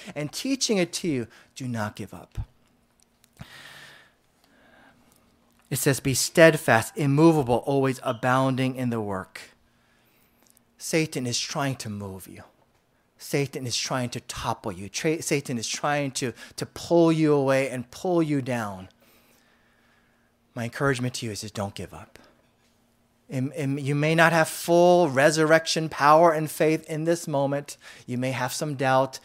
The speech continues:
You may feel some fatigue. You may feel some depression. Don't give up. How do we know that, that Satan is at work in a life of a believer?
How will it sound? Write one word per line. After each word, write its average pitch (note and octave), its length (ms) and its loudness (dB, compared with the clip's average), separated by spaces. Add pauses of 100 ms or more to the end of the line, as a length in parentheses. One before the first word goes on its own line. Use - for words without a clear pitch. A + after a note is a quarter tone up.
(180)
You B2 100 -6
may B2 140 0
feel C#3 300 0
some C#3+ 180 -2
fatigue. C3+ 640 -4 (180)
You B2 120 -6
may A#2+ 160 0
feel C#3 240 -4
some D#3 180 -4
depression. C#3+ 640 -2 (440)
Don't G2 200 -12
give F#2 200 -14
up. - 240 -20 (2250)
How D3+ 160 2
do F#3 80 4
we F#3 120 4
know D3 280 6
that, A#2+ 320 0
that A#2 160 -2
Satan C#3+ 540 -2
is B2 180 -4
at A2+ 200 -2
work A2 420 -2
in A2+ 180 -2
a A2 80 -2
life A2 360 -2
of A2 100 -8
a A2 80 -10
believer? A2 500 -8